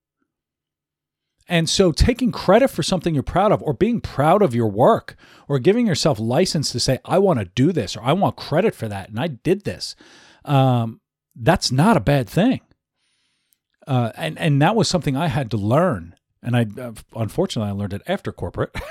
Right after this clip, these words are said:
<laughs> uh, because I just let people walk all over me. I would just say, "Oh, okay, well, it's good for the team. You know, it's good for the team. I'm not gonna," uh, and, and I got no credit for it. And what we're really talking about with humble leadership is really, like, this effective humility.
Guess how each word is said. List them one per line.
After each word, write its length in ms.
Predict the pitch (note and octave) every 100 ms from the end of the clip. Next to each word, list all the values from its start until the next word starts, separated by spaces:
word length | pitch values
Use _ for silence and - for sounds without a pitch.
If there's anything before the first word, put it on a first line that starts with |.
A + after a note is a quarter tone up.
| - - D5+ E5+
<laughs> 600 | C#4 - - - - - -
uh, 320 | C#3 C3 A#2+
because 340 | C3+ C3 C#3+ D3+
I 100 | B2+
just 240 | E3 D3
let 140 | C3 -
people 260 | D3+ C#3+
walk 240 | G#2+ G#2+ C#3
all 120 | G3
over 220 | D#4+ C3+
me. 160 | F2 -
I 100 | G2+
would 120 | A#2+
just 140 | B2+ -
say, 100 | F3
"Oh, 100 | G#3+
okay, 140 | G3+
well, 140 | G#3+ G#3+
it's 80 | -
good 160 | A3+
for 100 | -
the 80 | F#3+
team. 400 | - G3 A#2+ G2
You 60 | A#2
know, 120 | G3
it's 120 | -
good 140 | G#3
for 100 | -
the 80 | D#3+
team. 260 | - C#3+ A#2
I'm 100 | D3+
not 140 | D3+
gonna," 260 | C#3+ B2+ A#2 _ _ _ _ -
uh, 500 | C3 B2+ A#2+ A#2+ - -
and, 180 | C3+
and 400 | C3 C#3+ B2+ A#2+ -
I 80 | B2+
got 160 | D#3
no 80 | F3+
credit 220 | - C4+
for 180 | - G#2
it. 80 | - _ _ _ -
And 460 | C3 B2+ B2 A#2+ - - _ _ _ _
what 300 | - D3+ F3+
we're 140 | F3 D#3
really 300 | D3+ A3 F#3
talking 280 | - A3+
about 220 | A3 C#3+ A#2+
with 100 | -
humble 300 | F3+ D3 C3
leadership 420 | A#3+ C4+ - C#3
is 120 | A#2+
really, 180 | G3 F#3+
like, 200 | C#3 -
this 160 | B2+ -
effective 520 | - - D#3+ - C#3+
humility. 560 | - C3 D#3+ A#2 -